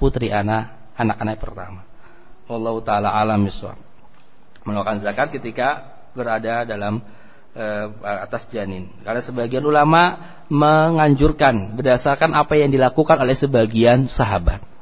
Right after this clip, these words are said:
Wallahu ta'ala alam bisawab. Lalu pembahasan yang kesepuluh, makanan yang dikeluarkan pada zakat fitrah. Makanan yang dikeluarkan pada zakat fitrah. Dalam hadis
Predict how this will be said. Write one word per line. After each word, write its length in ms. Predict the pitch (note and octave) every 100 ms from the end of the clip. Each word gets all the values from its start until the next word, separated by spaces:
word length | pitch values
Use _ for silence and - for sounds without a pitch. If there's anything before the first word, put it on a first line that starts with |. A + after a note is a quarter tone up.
| -
Wallahu 480 | C#3+ B2+ B2 B2 A#2
ta'ala 400 | G#2 G#2+ G#2 G2
alam 320 | G#2 A2+ G#2
bisawab. 640 | G2+ - - - - - - - - - - - - - - - - -
Lalu 320 | E3+ A3+ C4+
pembahasan 400 | A#3+ A#3+ C4+ C#4
yang 80 | C4
kesepuluh, 800 | B3+ B3+ C4+ D4 A3 A#3 - -
makanan 480 | F#3+ G#3+ G#3+ B3 B3+
yang 160 | B3 A#3
dikeluarkan 640 | G#3+ A3+ A#3 A#3 A#3+ A#3
pada 240 | G#3+ G#3+
zakat 480 | F#3+ F3+ F3+ G#3 - -
fitrah. 480 | G3 F3 C#3+ - - - - - - -
Makanan 720 | C3+ E3+ F#3+ G3 G#3 A3+ A#3
yang 240 | G#3 G#3
dikeluarkan 640 | F#3+ F#3+ G3 G3+ G#3 A3 G#3
pada 320 | F3 F#3+ F3+
zakat 400 | F3 F3 F3+ -
fitrah. 480 | F#3+ F#3 E3 - - - - - - - - - - - -
Dalam 300 | E3 F#3+ G3
hadis 260 | G#3 B3+